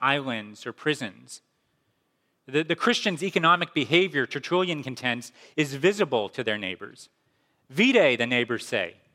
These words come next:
"look." The Christians' meetings may be private, but their effects can be seen in people's lives. According to Tertullian, the, the neighbors are attracted to this, and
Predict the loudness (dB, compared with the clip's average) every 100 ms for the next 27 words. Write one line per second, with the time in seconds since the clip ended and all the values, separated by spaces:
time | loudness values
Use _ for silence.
0 | _ 2 6 6 4 -18 _ _ _ _
1 | _ _ _ _ _ _ _ _ _ _
2 | _ _ -8 0 0 0 -4 -2 -2 0
3 | -2 -4 -8 -4 -4 -4 -6 -2 -2 -4
4 | -10 -12 _ _ _ _ _ _ -12 -4
5 | 0 -2 -2 -4 -4 -6 -18 -18 -14 -14
6 | -12 -8 -8 -8 -12 _ _ _ -16 -10
7 | -10 -8 -12 -6 0 0 -2 -10 -20 -20
8 | _ _ _ _ _ _ _ _ _ _
9 | _ 0 2 2 0 -6 -6 0 2 2
10 | 0 0 0 0 -2 2 2 2 0 0
11 | 0 -2 -2 -2 -2 -4 -2 -4 -10 -16
12 | -16